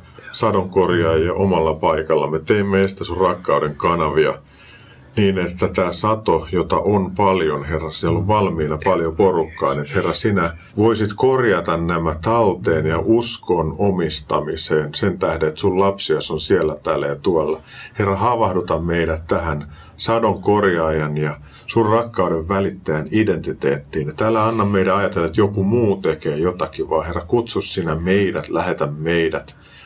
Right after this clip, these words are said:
valtuuta meidät ja anna meidän nähdä ja elää herätyksen aikaa jo nyt, mut erityisesti tossa syksyllä kaksituhatta kaksikymmentäkaksi, ja anna sen olla vaan alku, jota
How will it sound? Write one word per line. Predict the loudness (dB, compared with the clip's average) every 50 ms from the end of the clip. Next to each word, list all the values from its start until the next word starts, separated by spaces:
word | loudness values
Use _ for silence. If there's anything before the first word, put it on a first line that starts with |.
| -20 -20 -12 _ -2
valtuuta | 0 0 0 0 0 0 0 0 0 0 -2 -2
meidät | -2 -2 0 0 2 0 0 -2 -4 -4
ja | -2 -2 0
anna | -2 -2 -4
meidän | -4 -2 -2 -2 -2 -2 -4 -6 -6 -6 -4
nähdä | -2 -2 -4 -4 -6 -6 -4
ja | -4 -4 -2
elää | -2 0 0 0 0 -2 -4 -6 -10 -18 -20 -20 -20 -20 -20 -12 -4 0
herätyksen | 0 2 2 2 0 0 -2 -4 -4 -2 -2 -2 -2 0
aikaa | 0 0 0 2 0 0 -2 -2 -2 -2 -2 0
jo | -2 -2 -2
nyt, | 0 0 0 0 -2 -4
mut | -6 -4 -2
erityisesti | 0 2 2 2 0 -2 -2 -4 -4 -6 -8 -10 -6 -4
tossa | -4 -4 -4 -4 -4 -4 -4 -6 -6 -12 -20 -20 -20 -20 -16 -6
syksyllä | -2 0 0 0 0 -2 -2 -2 -2
kaksituhatta | 0 -2 -2 -2 -4 -6 -4 -2 -2 -2 -2 -2
kaksikymmentäkaksi, | -2 -4 -4 -4 -6 -8 -6 -6 -6 -4 -2 -2 -2 -2 -4 -6 -4 -2
ja | -2
anna | -2 0 -2
sen | -2 -4 -4 -2 -2
olla | 0 0 0 0 0 0 0
vaan | 0 2 2 2 0 -2 -2
alku, | -2 0 2 2 0 0 -2 -4 -8 -8 -8 -10 -18 -20 -20 -20 -20 -20 -10 -2
jota | 0 2 2 2 0 -2